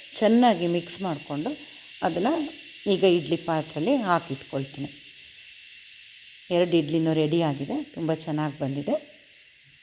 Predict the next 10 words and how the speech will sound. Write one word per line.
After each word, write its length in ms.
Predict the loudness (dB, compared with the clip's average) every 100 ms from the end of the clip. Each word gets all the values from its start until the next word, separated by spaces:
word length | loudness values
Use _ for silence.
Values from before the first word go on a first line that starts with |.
| -4
ನನ್ನ 140 | 0
ವೀಡಿಯೋಸ್ಗಳು 600 | 2 4 4 2 2 0
ನೋಡಬೇಕು 540 | 2 0 2 0 0 -2
ಅಂದರೆ 180 | 0
ಸಬ್ಸ್ಕ್ರೈ-, 640 | 0 -2 -4 -4 0 0 -2
ಸಬ್ಸ್ಕ್ರೈಬ್ 500 | -4 -2 2 2 6
ಆಗದೇ 440 | 4 6 8 8
ಇರೋರು 220 | 8 4
ಮಾಡ್ಕೊಳ್ಳಿ. 760 | 0 -2 -4 -6 -6 -6 -10 -6
ಧನ್ಯವಾದಗಳು. 720 | -2 0 0 0 -2 -2 -6